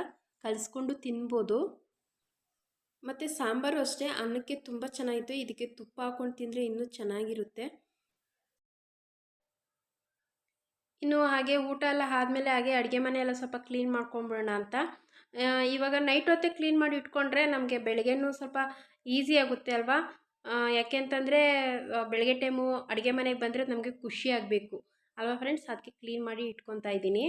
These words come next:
ಈಗ ನೋಡಿ, ಅಡುಗೆ ಮನೆ ಎಲ್ಲ ಕ್ಲೀನ್ ಮಾಡಿದ್ದಾಯಿತು. ಮತ್ತು ಇದು ನನ್ನ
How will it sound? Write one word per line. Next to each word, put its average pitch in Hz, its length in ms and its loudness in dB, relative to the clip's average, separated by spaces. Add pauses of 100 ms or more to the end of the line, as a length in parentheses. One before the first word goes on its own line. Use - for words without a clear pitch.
(120)
ಈಗ 240 180 0
ನೋಡಿ, 240 260 4
ಅಡುಗೆ 226 260 0
ಮನೆ 226 220 -2
ಎಲ್ಲ 226 140 -2
ಕ್ಲೀನ್ 226 400 -6
ಮಾಡಿದ್ದಾಯಿತು. 208 840 -2 (520)
ಮತ್ತು 220 180 -2 (140)
ಇದು 240 220 0
ನನ್ನ 226 240 -2